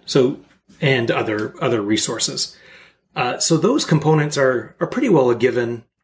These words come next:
Uh, now, d-, it all depends on how well those are written, making sure that we go back and have our,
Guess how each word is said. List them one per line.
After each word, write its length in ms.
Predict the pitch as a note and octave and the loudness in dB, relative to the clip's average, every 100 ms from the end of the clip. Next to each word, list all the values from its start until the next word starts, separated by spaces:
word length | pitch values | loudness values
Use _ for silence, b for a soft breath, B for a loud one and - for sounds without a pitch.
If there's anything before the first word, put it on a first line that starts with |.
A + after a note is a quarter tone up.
| - | -16
Uh, 240 | C#3+ A2+ B2+ | -10 -8 -6
now, 240 | C3+ A#2 | -4 -4
d-, 160 | G#2 D#3 | -2 -2
it 120 | F3 C3+ | 0 0
all 160 | B2+ | 0
depends 460 | C#3+ E3 D#3+ D3 C3 | 0 2 4 4 2
on 240 | A#2 A2+ B | 0 -2 B
how 180 | - B2 | -4 -2
well 200 | A2+ C3+ | 2 2
those 240 | E3+ B2+ A2+ | 4 2 2
are 80 | |
written, 340 | G#2+ B2+ A#2+ A#2 B B B | -4 -4 -8 -12 B B B
making 300 | A2+ G#2+ A#2 | -2 0 0
sure 260 | - A#2+ A2 | 2 4 4
that 160 | A#2 | 2
we 140 | B2 G#2+ | 0 0
go 160 | A2+ | -2
back 300 | G#2+ G#2+ - | 0 -2 -2
and 220 | A2+ G#2+ | -4 -4
have 420 | - - A#2 A#2 C#3 | -4 0 2 2 0
our, 440 | B2 A2+ G#2+ | 0 0 -2